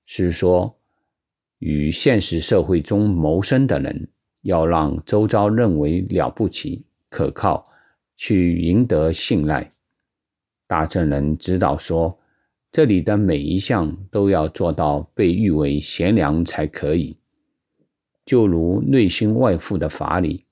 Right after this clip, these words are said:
一切都要先从本身的内在发出熏香，才会成为保护自己的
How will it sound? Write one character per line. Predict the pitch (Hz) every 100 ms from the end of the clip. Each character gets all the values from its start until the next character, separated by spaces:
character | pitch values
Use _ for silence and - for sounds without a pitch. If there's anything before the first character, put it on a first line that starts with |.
| _ _ _ _
一 | 95 123
切 | 151 123
都 | 92 117 113
要 | 95
先 | 87 - 117 117
从 | - 82 95
本 | - 73 69
身 | - 107
的 | 104
内 | 95 123 90
在 | 73 87 76 - _ _ _
发 | - 92
出 | - 90 82 80
熏 | - 110 104
香， | - 101 101 - _ _ _ _ _ _ _
才 | - 87
会 | 98 117 87
成 | 76 - 82
为 | 82 85
保 | 85 - 71 71
护 | - 98
自 | - 120
己 | - 80
的 | -